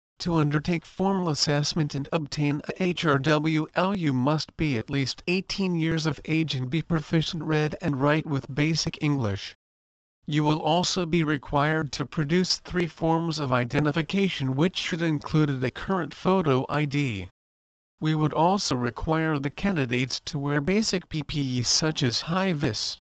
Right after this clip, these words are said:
safety helmet, boots preferably steel-capped,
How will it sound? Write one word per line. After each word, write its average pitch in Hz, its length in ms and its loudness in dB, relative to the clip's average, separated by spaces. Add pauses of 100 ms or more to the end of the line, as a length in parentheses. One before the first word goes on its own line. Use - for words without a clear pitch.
(140)
safety 190 540 0
helmet, 151 400 0 (260)
boots 165 400 4
preferably 170 640 0
steel-capped, 165 840 0